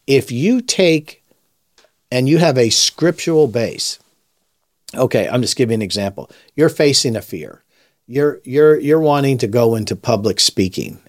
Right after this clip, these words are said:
okay? And, um, you really feel like you have something to say, but you're one of those people, and, and it's one of the most fearful things is people to,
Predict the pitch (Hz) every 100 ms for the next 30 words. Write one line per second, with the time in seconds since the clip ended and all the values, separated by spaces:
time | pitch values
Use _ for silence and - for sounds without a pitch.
0 | - 107 117 104 107 - - _ - 123
1 | 123 113 113 101 - 107 101 98 92 -
2 | _ 120 135 151 135 139 120 107 113 -
3 | 123 104 104 87 - 95 80 95 110 139
4 | 139 156 170 151 127 - 107 117 123 107
5 | - 117 95 117 - 120 175 151 110 107
6 | 95 - - 180 180 117 101 101 82 85
7 | - - - 117 98 95 92 _ _ -
8 | _ _ - 104 98 90